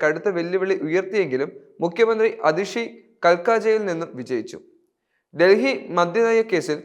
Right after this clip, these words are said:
കെജ്രിവാൾ ഉൾപ്പെടെയുള്ള നിരവധി ഉന്നത നേതാക്കൾ ജയിലിലായിരുന്നതിനാൽ തുടർച്ചയായ മൂന്നാം തവണയും അധികാരം ലക്ഷ്യമിട്ടിരുന്ന എ ഐ പി അഴിമതി ആരോപണങ്ങളുടെ ഒരു തരംഗത്തെ തന്നെയാണ് നേരിട്ടത്. രണ്ടായിരത്തി പതിമൂന്നിലെ നിയമസഭാ തെരഞ്ഞെടുപ്പിൽ മികച്ച പ്രകടനം കാഴ്ചവെച്ച കെജ്രിവാളിന്റെ നേതൃത്വത്തിലുള്ള പാർട്ടി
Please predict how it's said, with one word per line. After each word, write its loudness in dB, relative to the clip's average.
കെജ്രിവാൾ 2
ഉൾപ്പെടെയുള്ള -2
നിരവധി -2
ഉന്നത -6
നേതാക്കൾ 0
ജയിലിലായിരുന്നതിനാൽ 0
തുടർച്ചയായ 0
മൂന്നാം -4
തവണയും -2
അധികാരം -2
ലക്ഷ്യമിട്ടിരുന്ന -6
എ 2
ഐ 4
പി -6
അഴിമതി 2
ആരോപണങ്ങളുടെ 2
ഒരു 0
തരംഗത്തെ 2
തന്നെയാണ് -4
നേരിട്ടത്. -10
രണ്ടായിരത്തി 4
പതിമൂന്നിലെ 2
നിയമസഭാ -2
തെരഞ്ഞെടുപ്പിൽ -2
മികച്ച -2
പ്രകടനം -2
കാഴ്ചവെച്ച 0
കെജ്രിവാളിന്റെ -2
നേതൃത്വത്തിലുള്ള -4
പാർട്ടി 0